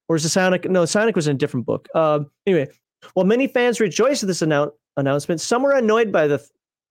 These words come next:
those three years of books had been instantly obsoleted. Not really. They had a, they had an errata. They had something that you could, uh, look at to fix 'em.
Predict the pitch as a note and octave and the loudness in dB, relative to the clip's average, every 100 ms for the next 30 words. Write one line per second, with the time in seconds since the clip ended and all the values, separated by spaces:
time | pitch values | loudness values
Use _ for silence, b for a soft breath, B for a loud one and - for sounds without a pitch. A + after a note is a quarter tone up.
0 | - D3+ - - G#4+ D4+ D#4+ C4+ B3 G#3+ | -4 -4 -2 0 2 4 2 0 0 0
1 | F#3+ F#3 - _ _ _ _ - F3 E3+ | 0 -2 -14 _ _ _ _ -4 -2 -2
2 | - B3 A#3+ C4 C4 C4 G3+ G#3 F#3 G#3 | 0 0 0 0 0 0 0 -2 -2 0
3 | F#3 D#3+ G#3 B3 G#3+ G3 F#3+ F#3+ G3 G3+ | 0 0 0 0 2 2 2 0 0 0
4 | G#3+ G#3 F3+ G3 G3+ A3 G3 F3+ F3+ F3+ | 0 0 -2 0 0 0 0 0 0 0
5 | F3+ E3+ F3 F3+ G3 F#3 G3 F#3 F#3 G3 | 2 0 0 -2 -4 -2 -2 -2 -2 -4
6 | E3+ - - F3+ E3 D#3+ D#3+ F3 F#3+ - | -6 -8 -6 -2 0 0 -2 -2 -4 -4
7 | D3+ - D#3 D3+ | -4 -2 -4 -4